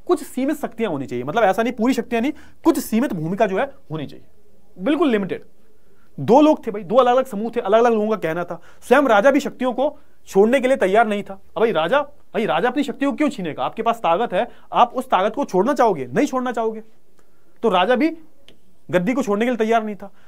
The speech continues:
राजा ने अक्टूबर दो हज़ार दो में समस्त शक्तियों को जो अपना, अपने हाथ में ले लिया। अब भाई दो हज़ार दो में इन्होंने तख्ता पलट कर दिया और जो वहां पे सरकार बनी थी नेपाल में,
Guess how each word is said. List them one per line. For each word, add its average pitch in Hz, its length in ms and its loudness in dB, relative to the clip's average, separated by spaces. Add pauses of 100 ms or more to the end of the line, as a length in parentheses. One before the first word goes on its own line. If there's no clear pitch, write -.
(140)
राजा 180 380 2
ने 285 100 2
अक्टूबर 254 320 2
दो 214 80 0
हज़ार 240 140 2
दो 208 200 0
में 226 240 -4 (240)
समस्त 302 240 2
शक्तियों 226 300 -4
को 226 100 -4
जो 214 80 -2
अपना, 208 240 0 (340)
अपने 208 200 -6
हाथ 180 240 -2
में 220 180 -6 (120)
ले 143 120 -6
लिया। 117 180 -12
अब 165 120 -4
भाई 226 100 4
दो 170 140 -2
हज़ार 196 160 0
दो 170 140 -6
में 202 80 -4
इन्होंने 196 200 -4
तख्ता 202 260 -2
पलट 202 200 -2
कर 175 120 -4
दिया 202 240 0 (260)
और 285 280 6 (140)
जो 226 120 2
वहां 214 120 4
पे 254 80 -2
सरकार 208 360 4
बनी 240 180 2
थी 117 180 -10 (1300)
नेपाल 208 300 6
में, 156 120 -6